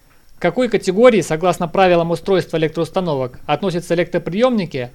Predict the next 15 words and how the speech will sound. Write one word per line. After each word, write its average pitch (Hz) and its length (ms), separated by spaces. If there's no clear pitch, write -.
перерыв 202 380
электроснабжения 180 760
которых 143 460
приводит 180 400
к - 80
массовому 175 500
недоотпуску 170 600
продукции, 165 680
массовым 170 460
простоям 170 460
рабочих, 156 580
механизмов 165 640
и 147 60
промышленного 196 520
транспорта, 143 680